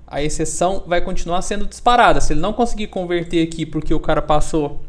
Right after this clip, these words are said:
caracteres alfabéticos, tá? Não significa que a exceção não vai ser disparada. O que significa é que,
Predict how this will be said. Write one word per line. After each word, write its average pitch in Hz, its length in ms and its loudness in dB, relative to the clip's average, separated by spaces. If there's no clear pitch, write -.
caracteres 147 580 -4
alfabéticos, 147 920 -2
tá? 151 340 -8
Não 151 80 -8
significa 175 400 -4
que 202 80 -8
a - 20 -2
exceção 190 300 -10
não 185 60 -10
vai 180 100 -8
ser 180 100 -8
disparada. 151 800 -2
O 156 100 -14
que - 140 -10
significa 196 580 -6
é 226 60 2
que, - 400 -8